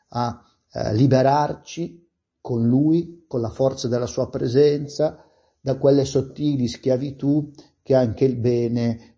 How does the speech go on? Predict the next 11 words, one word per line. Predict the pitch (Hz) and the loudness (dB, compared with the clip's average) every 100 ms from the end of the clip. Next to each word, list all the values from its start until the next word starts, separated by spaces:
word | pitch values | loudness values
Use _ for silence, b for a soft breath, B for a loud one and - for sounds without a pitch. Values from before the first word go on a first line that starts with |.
| - | -10
eh, | 117 | -6
può | 123 113 | -2 0
generare. | 120 113 104 95 95 - - _ | 0 0 0 -2 -6 -14 -18 _
E | 156 | 2
allora | 160 139 | 2 0
possiamo | 139 165 147 135 | -2 0 2 2
domandarci, | 131 135 127 110 101 - - - _ _ _ _ | 2 2 0 -2 -6 -12 -16 -16 _ _ _ _
se | - 117 | -16 -14
ci | - 123 | -12 -2
dovessero | 147 143 - - 135 135 | 2 2 2 -4 0 2
essere | 135 123 123 107 95 | 0 -2 -6 -6 -8